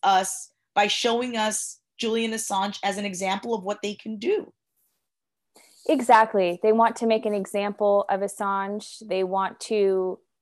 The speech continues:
Speaker 2: not only make journalists fearful of reporting on national security issues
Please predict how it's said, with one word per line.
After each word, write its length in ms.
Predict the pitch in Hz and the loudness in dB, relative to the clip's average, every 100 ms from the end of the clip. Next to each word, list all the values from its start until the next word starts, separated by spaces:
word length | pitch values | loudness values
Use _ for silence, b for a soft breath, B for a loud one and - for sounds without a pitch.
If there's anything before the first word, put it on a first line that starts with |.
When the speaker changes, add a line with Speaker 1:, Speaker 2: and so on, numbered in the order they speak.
| _ - | _ -2
Speaker 2:
not 180 | 214 | 2
only 240 | 214 214 208 | 2 2 -2
make 460 | 202 202 196 - - _ _ _ - | -2 -4 -4 -10 -20 _ _ _ -14
journalists 580 | 190 202 233 233 196 - | -6 -2 0 0 -2 -6
fearful 480 | - 220 226 - 180 | 0 0 2 0 0
of 120 | 180 | 0
reporting 400 | 196 - 196 190 | -4 0 0 0
on 140 | 185 185 | -6 -2
national 420 | 185 185 190 180 | -4 -4 -8 -8
security 540 | - 185 196 208 196 | -8 -2 0 2 2
issues 520 | 185 - 180 175 180 | -2 -2 -2 -2 -4